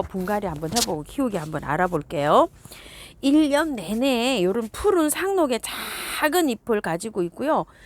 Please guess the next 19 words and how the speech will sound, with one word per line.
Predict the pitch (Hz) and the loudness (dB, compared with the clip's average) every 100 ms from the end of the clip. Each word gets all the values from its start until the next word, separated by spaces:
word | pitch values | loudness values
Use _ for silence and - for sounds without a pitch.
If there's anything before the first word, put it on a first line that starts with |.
| - - - | -20 -20 0
꽃이 | - 440 - 311 214 | 6 6 4 -2 -2
이게요, | 202 254 226 214 | 0 2 2 0
요 | 190 | -2
새순이 | 190 339 359 403 415 269 | -2 0 0 0 -2 0
이렇게 | 190 202 240 | 0 -2 0
나오면 | 175 196 208 | 2 2 4
연중 | 170 190 233 453 494 | 4 6 2 0 0
개화를 | 262 190 190 190 180 | 2 4 2 0 -4
하는, | 151 165 185 247 135 - - - - - | -4 -4 -4 -4 -8 -12 -20 -20 -20 -2
어, | 185 175 165 156 - | 2 4 4 0 2
꽃이라고 | 349 330 254 185 160 | 2 4 2 2 0
해요. | 156 143 | 0 0
요게 | 185 247 | 0 -2
종 | 269 202 220 | -2 0 2
모양으로 | 262 370 311 208 185 | 4 6 4 2 0
조롱조롱 | 170 185 196 220 285 220 | 0 0 2 2 2 0
그렇게 | 226 262 - | -6 -12 -14
예쁘게 | - - 359 370 | -14 -6 -2 -2
달리잖아요. | 165 160 180 170 147 143 156 202 | -2 -2 -2 -2 -4 -2 0 0